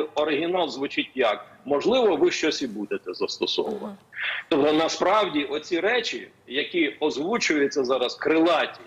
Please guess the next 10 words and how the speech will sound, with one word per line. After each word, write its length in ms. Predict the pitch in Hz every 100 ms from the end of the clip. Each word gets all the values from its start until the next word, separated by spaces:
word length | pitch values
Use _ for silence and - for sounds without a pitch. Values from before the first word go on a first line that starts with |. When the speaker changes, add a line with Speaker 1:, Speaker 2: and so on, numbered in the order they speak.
| - _ _
Speaker 1:
це 160 | 202 240
є 100 | 226
тлумачення 1000 | - 196 185 165 151 156 180 175 208 175
журналіста, 800 | 170 165 165 156 147 151 -
виходячи, 840 | 196 190 - 202 170 139 - - - _ _
а, 280 | 156 147 104 - - _ _ _
із 200 | 151 -
того, 300 | - 208 175
що 200 | - 156
сказано, 680 | - 156 131 127 139 160